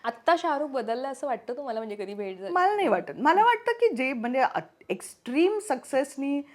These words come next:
Speaker 2: जे एक, अ, इतके त्याचे फॅन्स आणि इतके त्याच्यामुळे जे काही म्हणजे वावरण्यात वगैरे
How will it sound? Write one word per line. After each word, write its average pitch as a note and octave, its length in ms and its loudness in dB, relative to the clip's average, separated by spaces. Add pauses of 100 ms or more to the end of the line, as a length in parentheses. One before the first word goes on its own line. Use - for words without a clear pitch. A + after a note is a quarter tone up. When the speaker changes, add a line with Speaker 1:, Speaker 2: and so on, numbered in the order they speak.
(280)
Speaker 2:
जे C4 260 0
एक, D4+ 200 -2
अ, C3+ 500 4 (340)
इतके - 580 -2
त्याचे E4+ 320 2
फॅन्स B3+ 460 6
आणि B3+ 180 -2
इतके B3+ 220 -4
त्याच्यामुळे C#4+ 840 2
जे C4+ 140 -2
काही D4 280 2
म्हणजे C4+ 340 0 (340)
वावरण्यात B3 680 6
वगैरे A3 540 4